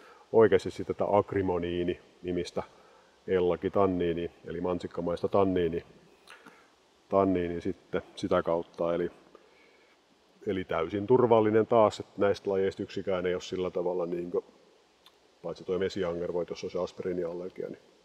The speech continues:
kannattaa varoa, mut toi muuten.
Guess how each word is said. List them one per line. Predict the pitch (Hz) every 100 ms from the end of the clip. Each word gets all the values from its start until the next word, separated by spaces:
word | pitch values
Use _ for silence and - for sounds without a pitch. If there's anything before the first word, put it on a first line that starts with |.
| _
kannattaa | - - 92 87
varoa, | 90 90 85
mut | - -
toi | - - _ _ _ _ _ _ _ _ _ _ _ _ -
muuten. | 101 107 95 - 117 104